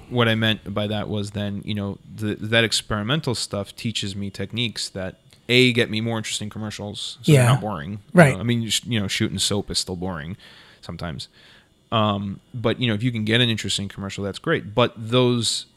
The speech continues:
Speaker 1: those interesting films lead oftentimes to, uh, uh, interesting videos lead to interesting films.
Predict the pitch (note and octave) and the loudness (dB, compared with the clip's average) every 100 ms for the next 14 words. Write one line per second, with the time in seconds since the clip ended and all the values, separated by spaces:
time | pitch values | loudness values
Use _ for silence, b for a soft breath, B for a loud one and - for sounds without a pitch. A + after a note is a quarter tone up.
0 | _ _ A2 A#2 A#2 A2 G#2 G2+ - C3 | _ _ -2 2 2 2 -2 -6 -6 -6
1 | B2+ A2+ - G2+ - E3 C3 A2 G2+ G#2 | -4 -6 -6 -8 -4 -2 -2 -2 -4 -2
2 | B2 B2 A2 G#2 - - G#2 - G2 - | 0 0 -2 -6 -12 -4 -4 -4 -10 -8
3 | G2 G2+ F#2+ - D3 C#3 C#3+ A2 G#2 G2+ | -8 -8 -8 -10 -8 -2 -2 0 -2 -8
4 | - - _ _ _ _ _ _ - C#3+ | -14 -20 _ _ _ _ _ _ 4 6
5 | B2+ A2+ G2+ B2+ A#2 A2+ - G#2 G#2 C3 | 6 4 2 -2 -2 -4 -4 -4 -2 0
6 | A2+ G2+ G#2 B2+ - A#2 G2 F#2+ F2 F2+ | 0 -2 -4 -4 -4 -8 -8 -10 -10 -12
7 | - - - | -12 -12 -14